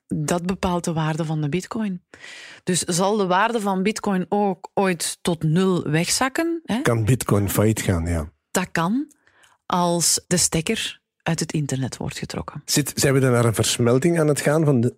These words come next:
Speaker 2: de crypto, van het crypto-ecosysteem en het huidige monetaire systeem?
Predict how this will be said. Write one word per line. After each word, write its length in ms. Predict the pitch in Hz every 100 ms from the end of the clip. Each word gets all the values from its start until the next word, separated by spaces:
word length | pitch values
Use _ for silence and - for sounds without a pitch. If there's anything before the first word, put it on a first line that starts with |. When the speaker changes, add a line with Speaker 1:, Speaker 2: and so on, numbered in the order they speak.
| -
Speaker 2:
de 180 | 110 110
crypto, 300 | 127 123 110
van 120 | 127
het 140 | 117
crypto-ecosysteem 1000 | - 127 - - 131 - - 131 147 139
en 80 | 131
het 260 | 117 - - _
huidige 420 | - 101 110 113
monetaire 460 | 107 120 135 147 143
systeem? 520 | - 139 - 175 -